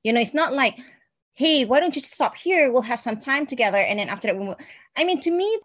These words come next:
I was kind of offended during the first leg of her being sent home, or rather, like, how dare you ask her to m-, go to America through Mexico? So I was kind of irritated because I felt that he was telling her what to do,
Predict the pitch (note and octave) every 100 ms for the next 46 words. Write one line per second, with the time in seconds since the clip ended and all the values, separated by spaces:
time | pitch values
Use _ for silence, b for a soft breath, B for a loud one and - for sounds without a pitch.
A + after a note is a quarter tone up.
0 | - D#4+ F#4+ A4+ - - G4+ C5+ C5 -
1 | - A#3+ A#3+ A#3+ - G3+ A#3 A#3+ G3 -
2 | A3+ - G3 F#3+ G3 F#3+ G#3+ G3 F#3 E3+
3 | F#3 G3+ G3+ - G3 G3 G3+ F#3+ F#3 G3
4 | G3 G3 F#3+ F#3 F#4 A#4 D#4+ A3 D4+ F4+
5 | A#3+ - F3+ C4 - B3 G#3+ - A#3 G3+
6 | F#3+ F#3+ F#3+ F#3 G3+ A3 C#4 _ b -
7 | A#3 G#3 B3 C#4+ G3 F#3 - G3+ A3 D4+
8 | F#4+ G4+ F4 A#3+ F#3 - - E3+ - G#2+
9 | - F#3 _ _ _ _ _ _ _ _
10 | _ - D#4 F#4 F4+ - F#4+ A4 C4+ B3
11 | A3+ G3 F3 E3+ A3 C4+ A#3+ B3 - C#4
12 | C4+ C4+ B3 - b b b _ _ _
13 | _ _ _ - F4 G#4+ - - C#4 B3+
14 | A#3 A3 D4 F4+ C#4+ - - F3+ D#3+ C3
15 | D#3 E3+